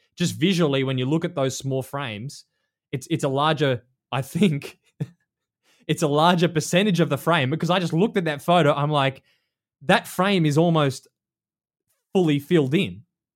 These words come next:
Whereas if you look at a large one, it's not. So as a perc-, I think as a percentage, when they stretch out those tubes to make them more aerodynamic, it takes up a, a larger percentage of that entire triangle if it's a smaller frame.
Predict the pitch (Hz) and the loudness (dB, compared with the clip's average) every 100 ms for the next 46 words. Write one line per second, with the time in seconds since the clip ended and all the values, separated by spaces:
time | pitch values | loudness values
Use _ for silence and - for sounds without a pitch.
0 | - 147 151 143 139 156 165 151 127 139 | -8 -2 0 -2 -2 0 0 0 -2 -2
1 | 180 139 127 120 139 131 - - 143 143 | 0 -2 -4 -4 -2 -4 -6 -2 0 0
2 | 139 135 127 - _ - 151 170 147 127 | -2 -6 -10 -14 _ -4 -2 -2 -2 -4
3 | 117 120 - 175 175 120 131 - - _ | -6 -8 -2 -2 -2 -4 -6 -12 -20 _
4 | _ _ - 135 127 - - 165 160 165 | _ _ -6 -2 -2 -4 -2 -2 0 -2
5 | 139 131 - 156 156 127 135 131 131 123 | 0 -4 -2 2 2 0 -4 -4 -4 -6
6 | 127 127 131 120 120 143 113 - _ _ | -4 -2 0 -2 -2 -4 -6 -10 _ _
7 | _ _ _ 131 - 160 151 147 127 135 | _ _ _ -8 -2 0 2 0 -2 -4
8 | 139 143 151 147 143 - 147 143 131 127 | 0 2 0 -2 -6 -6 -4 -2 -2 -4
9 | 131 - 123 131 131 123 - 127 117 104 | -6 -4 -4 -4 -4 -4 -6 -4 -6 -8
10 | 95 - _ 120 127 117 - 117 110 110 | -12 -16 _ -12 -10 -10 -8 -8 -8 -10
11 | 104 | -14